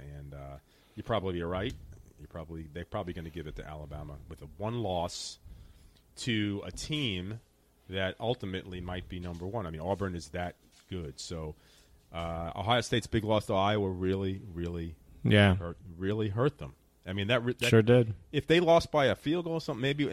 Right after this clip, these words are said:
Speaker 1: mean, it's still Iowa, but they got crushed.
Speaker 2: Yeah,
Speaker 1: So
Speaker 2: they
Speaker 1: you,
Speaker 2: did.
Speaker 1: you're right. So the Big Ten champion being left out, it could be the first year that it's happened.
Speaker 2: Yeah, I think it's gonna be, um, Clemson, Auburn, Oklahoma, and Alabama. Uh,
Speaker 1: Yeah.
Speaker 2: I think,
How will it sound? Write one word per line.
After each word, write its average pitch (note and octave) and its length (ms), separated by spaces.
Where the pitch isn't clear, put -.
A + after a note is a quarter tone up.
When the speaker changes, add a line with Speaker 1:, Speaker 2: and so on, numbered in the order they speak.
Speaker 1:
mean, - 160
it's - 100
still C3+ 220
Iowa, G#2+ 360
but - 180
they E3 100
got - 240
crushed. - 640
Speaker 2:
Yeah, G2 180
Speaker 1:
So - 20
Speaker 2:
they G2 60
Speaker 1:
you, E2+ 80
Speaker 2:
did. E2 260
Speaker 1:
you're C3+ 200
right. E2+ 240
So B2 160
the A2+ 160
Big D3 240
Ten C#3 200
champion B2+ 560
being G#2+ 300
left A2 300
out, G#2+ 340
it - 120
could F#2 120
be F#2+ 80
the - 80
first F2+ 320
year E2 120
that D2+ 160
it's C#2+ 140
happened. - 200
Speaker 2:
Yeah, A#2 360
I B2+ 80
think C#3 160
it's A#2+ 100
gonna B2+ 160
be, A2+ 540
um, F#2+ 380
Clemson, C3 480
Auburn, A2 640
Oklahoma, A2 760
and F#2+ 100
Alabama. E2 600
Uh, F2 160
Speaker 1:
Yeah. - 80
Speaker 2:
I G2 80
think, - 440